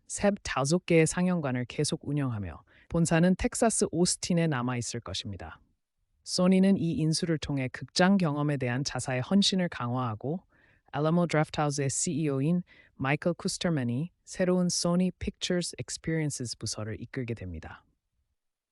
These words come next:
네 번째 주제입니다. 유럽연합이 중국산 전기차에 대해 최대 삼십팔 퍼센트의 관세를 부과하기로 결정했습니다. 이는 중국의 자동차 제조업에 대한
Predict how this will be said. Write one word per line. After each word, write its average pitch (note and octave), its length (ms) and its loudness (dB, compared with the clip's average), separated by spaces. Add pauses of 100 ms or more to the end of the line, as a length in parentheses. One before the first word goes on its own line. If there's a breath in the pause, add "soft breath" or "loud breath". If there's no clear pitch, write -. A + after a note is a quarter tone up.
(400)
네 C#3+ 140 2
번째 F3 280 4
주제입니다. G2+ 720 -4 (720)
유럽연합이 F3 840 6
중국산 D#3 540 2
전기차에 C#3 600 2
대해 A#2 400 -2
최대 D#3 280 0
삼십팔 G#3 500 0
퍼센트의 D#3 560 0
관세를 C#3+ 520 0
부과하기로 A#2 600 -4
결정했습니다. F#2 920 -8 (560)
이는 D3 260 0
중국의 D3+ 400 2
자동차 F3+ 560 4
제조업에 C#3 500 2
대한 B2 320 0